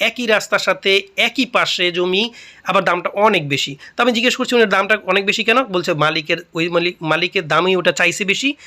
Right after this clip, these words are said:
এই মালিকের দামটা একটু কম চাইছে।" যার কারণে আমি বলতেছি, এটা কিনাটা আপনাদের অসম্ভব ভালো হবে,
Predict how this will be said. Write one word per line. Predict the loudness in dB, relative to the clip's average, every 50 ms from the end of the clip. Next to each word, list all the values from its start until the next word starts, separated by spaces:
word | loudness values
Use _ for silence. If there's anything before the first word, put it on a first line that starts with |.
| -6
এই | -2 0 2
মালিকের | 2 2 2 2 0
দামটা | 0 0 0 0 -2
একটু | -4 -6 -10 -2
কম | 0 0 0
চাইছে।" | 0 -2 -4 -4 -8 -14 -14 -16 -12 -4
যার | -2 0 0 0
কারণে | 0 0 0 0
আমি | 0
বলতেছি, | 0 -4 -2 -2 -2 -4 -2
এটা | -4 -4
কিনাটা | -4 -2 0 0 2 2 2
আপনাদের | 0 0 -2 -2 -2 -4 -4 _ _ -4
অসম্ভব | -2 -2 -2 0 4 4 4 4 6 4 2 2
ভালো | 2 2 4 4 4
হবে, | 4 4 4 2 2